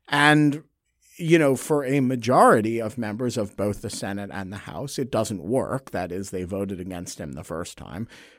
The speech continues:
But for apparently enough to sustain a veto, it actually does work. And what Trump is saying to these members is,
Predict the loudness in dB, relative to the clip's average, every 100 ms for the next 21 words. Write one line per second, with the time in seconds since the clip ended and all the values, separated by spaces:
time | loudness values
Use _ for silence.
0 | _ 6 6 4 2 2 2 -4 -2 2
1 | 4 2 -2 -4 -2 0 4 2 2 -4
2 | -8 -8 -6 -6 -8 -8 -6 -4 -2 0
3 | 0 0 -2 2 2 2 2 0 -2 -2
4 | 0 4 4 4 -2 -8 -10 -12 -14 -18
5 | -20 -20 _ -8 -4 -2 -2 -2 -4 -2
6 | 0 2 2 0 0 2 2 2 -2 -4
7 | -6 -8 -8 -8 -6 -4 -6 -6 -4 -4
8 | -4 -6